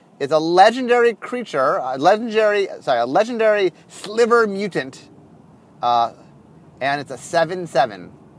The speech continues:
Um, so it has two abilities. One is three,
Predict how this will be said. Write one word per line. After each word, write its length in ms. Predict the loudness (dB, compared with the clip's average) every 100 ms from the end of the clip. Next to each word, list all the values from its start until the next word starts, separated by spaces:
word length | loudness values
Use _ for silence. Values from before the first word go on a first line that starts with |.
| -20 -20 -20 -20 -20 -20 -10
Um, 640 | -6 -4 -6 -8 -12 -20 -20 -20 -20 -20 -20 -20 -20 -20 -20 -20 -20 -20 -20 -20 -20 -20
so 560 | -20 0 6 6 6 0
it 260 | -4 -6 -4
has 260 | -4 -4
two 180 | -6 -4
abilities. 580 | 0 0 0 -4 -8 -12 -20 -12
One 260 | -2 -2 -2
is 260 | -8 -10
three, 560 | -14 -4 -2 0 -2